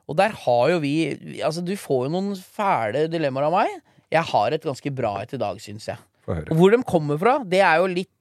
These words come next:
Speaker 1: eh, f-, ting jeg hører andre steder, litt ting jeg har hørt før og sånn, så hvis noen har hørt det, da er det ikke jeg som sitter og finner på originale dilemmaer.
Speaker 2: Nei,
Speaker 1: Jeg er bare
Speaker 2: nei.
Speaker 1: interessert i å høre hva du synes om det dilemmaet.
Speaker 2: Ok.
Speaker 1: Så jeg driter om folk har hørt det før, altså,
Speaker 2: Ja.
Speaker 1: det er det samme for meg.
Speaker 2: Ja, ja, ja.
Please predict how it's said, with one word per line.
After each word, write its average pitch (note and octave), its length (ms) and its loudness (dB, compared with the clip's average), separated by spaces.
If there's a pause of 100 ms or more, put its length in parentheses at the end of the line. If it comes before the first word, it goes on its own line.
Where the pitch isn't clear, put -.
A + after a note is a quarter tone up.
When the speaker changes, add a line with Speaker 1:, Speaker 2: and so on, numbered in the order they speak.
(120)
Speaker 1:
eh, G3 80 -8
f-, F#3 360 -4
ting D#3 200 -4
jeg F3+ 140 2
hører E3 240 4
andre C3 200 -2
steder, F#3 400 0 (220)
litt F3 200 0
ting D#3+ 160 -2
jeg F3 80 4
har E3 100 6
hørt E3+ 100 -2
før C#3 200 0
og C#3+ 40 -2
sånn, G3+ 160 -2
så G3 80 -6
hvis F#3 140 -4
noen F3 180 2
har D#3+ 80 0
hørt D3+ 100 2
det, D#3+ 80 0
da E3 100 4
er F#3+ 100 0
det A2 160 -6
ikke - 100 0
jeg D3+ 160 2
som C#3 100 -4
sitter C3 160 -4
og C3 60 -6
finner A2 440 -2
på B2+ 120 -2
originale A#2 400 -2
dilemmaer. C#3+ 400 2 (160)
Speaker 2:
Nei, F#2 120 -4
Speaker 1:
Jeg C#3 100 0
er - 20 -2
bare G3 120 4
Speaker 2:
nei. E3+ 80 0
Speaker 1:
interessert C3 180 -6
i D#3 140 4
å - 340 -12
høre D3 220 6
hva D3 120 4 (140)
du G#3 260 4
synes F#3 280 -4
om E3 120 0
det C#3 160 4
dilemmaet. C3 580 4
Speaker 2:
Ok. B2 100 -8
Speaker 1:
Så F2 200 0
jeg C3+ 160 0
driter A#2 400 -2
om B3+ 60 2
folk B2+ 220 -2
har D3 80 4
hørt A#2 180 0
det E3+ 100 -2
før, G3 240 0
altså, D#3 200 -2
Speaker 2:
Ja. - 40 -2
Speaker 1:
det D#3+ 80 4
er E3+ 100 4
det A2+ 80 -6
samme G2+ 280 -4
for A#2+ 100 -6
meg. A2+ 160 -2
Speaker 2:
Ja, F#2 120 0
ja, F#2 180 -4
ja. D#2 140 -18